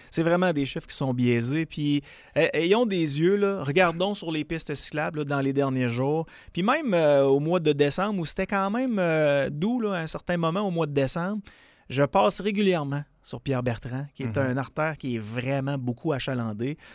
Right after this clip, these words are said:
Speaker 1: Il y a une belle piste cyclable qui est au centre,
Speaker 2: Dans le
Speaker 1: là.
Speaker 2: milieu, oui.
Speaker 1: J'aime ça aller marcher là, moi. Puis, euh, l'hiver, euh, il y a deux, trois bicycles à pédale par jour.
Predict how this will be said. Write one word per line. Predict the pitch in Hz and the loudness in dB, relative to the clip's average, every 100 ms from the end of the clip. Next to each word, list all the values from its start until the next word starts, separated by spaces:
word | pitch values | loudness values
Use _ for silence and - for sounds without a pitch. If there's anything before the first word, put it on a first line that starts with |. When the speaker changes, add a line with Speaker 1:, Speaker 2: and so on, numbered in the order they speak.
| - | -10
Speaker 1:
Il | 139 | -4
y | |
a | 151 | -4
une | 139 | 0
belle | 175 180 | 0 0
piste | - 151 - 131 | -2 -6 -6 -8
cyclable | - 160 156 143 | -6 -2 -2 -2
qui | 143 | -6
est | 131 | -4
au | 127 117 | -2 -2
centre, | 123 139 | -2 0
Speaker 2:
Dans | 135 | 2
le | 131 | 4
Speaker 1:
là. | |
Speaker 2:
milieu, | 120 120 143 | 2 2 2
oui. | 123 123 | 0 0
Speaker 1:
J'aime | 139 139 | -2 0
ça | 170 | -2
aller | 156 | 0
marcher | 131 120 - 120 | -2 -4 -6 -4
là, | 131 147 | -4 -4
moi. | 131 147 156 - - - | -4 -6 -8 -16 -20 -8
Puis, | 135 135 131 | -2 2 4
euh, | 123 123 120 | 4 2 2
l'hiver, | 123 131 147 175 160 | 2 2 2 0 -2
euh, | 120 113 107 104 98 98 | -2 -2 -2 -4 -6 -8
il | 101 110 | -6 -4
y | |
a | 113 110 110 104 | -2 -2 -6 -8
deux, | 135 151 | -6 -6
trois | - 151 | -6 -6
bicycles | 135 113 127 | -6 -6 -8
à | 113 | -8
pédale | 110 107 107 | -8 -8 -8
par | 104 | -10
jour. | 101 107 | -12 -14